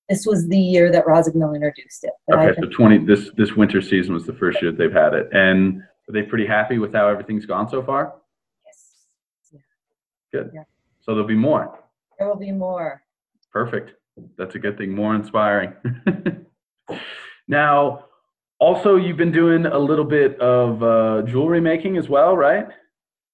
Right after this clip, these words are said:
Speaker 1: Yes, I, um, I'm a big fan of Sundance jewelry, and I've been,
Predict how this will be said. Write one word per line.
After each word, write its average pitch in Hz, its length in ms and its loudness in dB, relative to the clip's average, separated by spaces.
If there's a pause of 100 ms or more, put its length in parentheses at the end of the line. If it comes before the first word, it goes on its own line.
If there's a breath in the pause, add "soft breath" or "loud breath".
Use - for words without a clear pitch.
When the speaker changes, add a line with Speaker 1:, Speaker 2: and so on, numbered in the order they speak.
(280)
Speaker 1:
Yes, 185 280 0
I, 202 200 6
um, 190 320 -2 (600)
I'm 156 100 -6
a 156 160 -6
big 220 280 -4
fan 180 260 -4
of 147 100 -4
Sundance 156 640 -6
jewelry, 151 380 -4
and 143 80 -6
I've 143 180 -8
been, 139 140 -12